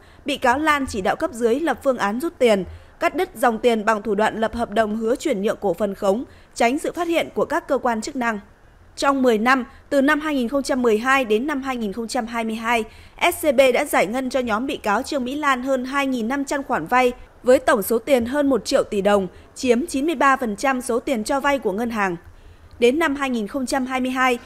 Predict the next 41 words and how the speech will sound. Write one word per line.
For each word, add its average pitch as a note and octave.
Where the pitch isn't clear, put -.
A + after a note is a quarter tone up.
nhóm C4
bị E4+
cáo G3+
Lan D4+
còn B3
một A3+
nghìn A#3+
hai D4
trăm D4
tám B3
mươi D#4+
tư C#4+
khoản F3+
vay, A#3+
dư D#4
nợ C#4
tại C#4+
S -
C C#4
B C4+
hơn C4+
sáu A#3
trăm D4
bảy G#3+
mươi A#3
bảy G#3+
nghìn G#3+
tỷ G3+
đồng, G3
gần B3
bốn A#3
trăm D4+
tám A#3
mươi D#4+
tư C#4+
nghìn A#3+
tỷ G3+
đồng G#3
dư C4+
nợ B3+
gốc, D#4+